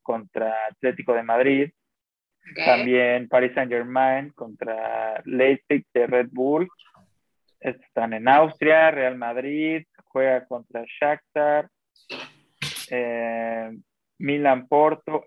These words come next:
Speaker 1: Este va a estar bueno. Ajax contra Borussia Dortmund. Y luego el Sheriff, el Sheriff que anda con todo, va a jugar contra el Inter, la cenicienta de la Champions, que ya le ganó al Real Madrid a domicilio.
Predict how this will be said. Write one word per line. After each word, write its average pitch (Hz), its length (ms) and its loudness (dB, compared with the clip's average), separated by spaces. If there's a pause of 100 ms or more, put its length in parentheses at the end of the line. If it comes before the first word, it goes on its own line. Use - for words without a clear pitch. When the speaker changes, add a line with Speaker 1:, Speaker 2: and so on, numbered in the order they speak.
Speaker 1:
Este 170 280 0
va 160 80 6
a - 20 4
estar 139 200 -2
bueno. 120 380 -6
Ajax 147 500 0
contra 123 280 -10
Borussia 117 400 -8
Dortmund. 151 600 0 (560)
Y 127 80 -6
luego 131 480 2
el 131 160 -2 (100)
Sheriff, 170 360 4
el 139 120 0
Sheriff 170 280 0
que - 80 -4
anda 151 180 -2
con 123 180 -8
todo, 147 460 -2 (380)
va 139 80 2
a 135 40 -2
jugar 139 240 -2
contra 123 280 -8
el 120 120 -6
Inter, 143 560 -2
la 120 160 -4
cenicienta 123 580 -4
de 120 80 2
la 113 160 -2
Champions, 135 520 -2
que - 160 4
ya 117 60 0
le 120 100 0
ganó 113 180 -6
al 113 100 -6
Real 117 140 -2
Madrid 123 420 4 (180)
a 120 60 -8
domicilio. 127 720 0